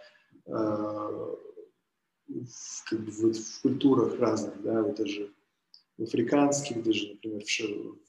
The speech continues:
в, там, в сибирском шаманстве, да, вот это вот танец, это понимание природы через какие-то, э, через какое-то мис-,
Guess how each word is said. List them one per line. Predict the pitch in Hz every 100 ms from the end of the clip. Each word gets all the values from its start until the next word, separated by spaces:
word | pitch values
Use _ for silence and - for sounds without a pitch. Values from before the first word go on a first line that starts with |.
| _ -
в, | 107 107 _ _ -
там, | 95 92
в |
сибирском | - 123 139 143 135 117
шаманстве, | 123 120 120 117 - 113
да, | - 120
вот | 120 113
это | 107
вот | 104
танец, | - 117 139 123 -
это | - -
понимание | 110 113 117 117 110
природы | 110 117 120 143 127 110
через | 113 104 -
какие-то, | - - - 110 - - - - _ _ -
э, | 62 58 60 60 - - - _ _ _ _ _ _ _ _ _ _ _ _ - -
через | - 123
какое-то | - 120 113
мис-, | 123 - -